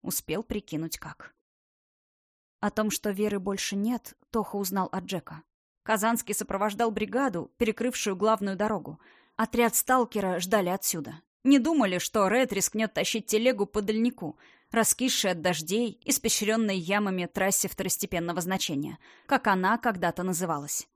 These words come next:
Засаду на дальнике Толян поставил для подстраховки. Полтора десятка не самых лучших бойцов. Благодаря чему адапты и сумели пробиться.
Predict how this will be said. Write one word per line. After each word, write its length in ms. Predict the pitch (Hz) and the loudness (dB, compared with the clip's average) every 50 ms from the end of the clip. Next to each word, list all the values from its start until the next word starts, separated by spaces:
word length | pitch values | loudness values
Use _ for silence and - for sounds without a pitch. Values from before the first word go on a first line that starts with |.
| _ _ _ _ _ | _ _ _ _ _
Засаду 600 | - 214 269 269 269 - 302 302 240 262 269 262 - | 0 2 4 4 4 4 2 2 4 4 2 4 6
на 140 | 247 254 247 | 4 6 6
дальнике 640 | 233 262 262 262 277 277 294 359 359 269 165 - - - - - - | 6 6 6 6 6 4 2 0 0 0 0 -2 -6 -14 -20 -2 2
Толян 320 | 247 240 254 277 285 269 | 4 4 6 6 6 6
поставил 520 | - - 247 - - 294 285 254 262 254 226 | 4 2 0 2 2 2 2 2 0 -2 -2
для 180 | 214 262 262 | 0 0 0
подстраховки. 800 | 262 262 - - - - - - - 202 - - - - 165 - _ _ _ _ _ | 0 0 -4 -4 -2 -2 -2 -2 -2 -4 -4 -4 -8 -14 -14 -16 _ _ _ _ _
Полтора 440 | - 277 269 - 262 247 269 277 | -2 -2 2 2 4 4 4 2
десятка 580 | 254 185 185 - - - 190 226 - - - 180 | 2 0 0 0 2 2 2 0 0 -2 -4 -4
не 140 | 185 196 185 | -2 -2 -2
самых 440 | - - 165 160 175 180 180 - - | -2 0 0 0 0 -2 -4 -6 -6
лучших 400 | 175 165 - - - 175 - - | -8 -8 -6 -8 -8 -8 -6 -6
бойцов. 520 | 160 147 - - - 110 - - - - _ _ _ _ _ _ _ _ | -6 -6 -4 -6 -8 -8 -10 -14 -18 -20 _ _ _ _ _ _ _ _
Благодаря 540 | 214 214 226 220 220 220 196 220 220 226 214 | 0 2 2 4 4 4 2 2 2 2 0
чему 380 | - - 214 220 240 269 302 - | 0 0 2 2 4 2 2 2
адапты 420 | 214 202 185 196 196 - - - 202 | 0 0 2 0 -2 -2 -4 -6 -6
и 140 | - - | -2 0
сумели 400 | 208 - - 226 233 233 185 147 | 0 2 2 2 2 2 0 -2
пробиться. 560 | 147 - 165 160 143 147 - - - - 165 | -4 -4 -4 -4 -4 -6 -6 -6 -6 -6 -8